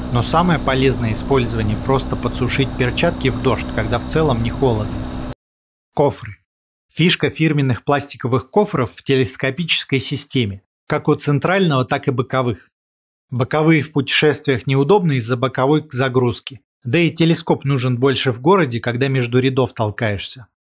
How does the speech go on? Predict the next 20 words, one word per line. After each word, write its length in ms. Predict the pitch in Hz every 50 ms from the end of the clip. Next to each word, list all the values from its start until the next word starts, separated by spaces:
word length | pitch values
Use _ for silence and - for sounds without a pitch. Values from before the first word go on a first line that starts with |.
| _ _ _ _ _ _ _ _
Центральный 560 | - - 135 131 117 156 165 190 196 185 170
кофр 360 | 165 - 170 160 - - 151
хороший, 600 | - - - 143 143 143 135 120 - - - 110
если 260 | 107 120 117 - - 131
вас 260 | 120 127 123 - -
устраивает 640 | 113 - - 139 147 151 151 139 139 127 127 -
объём. 440 | 120 117 120 123 123 117 98 92 - _ _ _ _
Например, 560 | - 117 131 - 156 147 156 165 165 151 135 110
фирменный 540 | - - 165 165 156 151 147 135 127 127
кофр 380 | 123 - 160 156 147 - 143 131
на 160 | 123 123 127
маленьком 460 | 131 139 139 131 127 117 - 127 123
городском 540 | 113 127 127 135 135 - - - 147 139 139
Н 100 | 135 135
С 220 | 127 - - 214 180
больше, 420 | 131 120 139 160 147 - - 127
чем 280 | 101 - - 123 120 -
кофр 360 | - 160 170 170 - 143 131
у 80 | 123
Гуся. 460 | 117 113 131 123 - - 117 95 90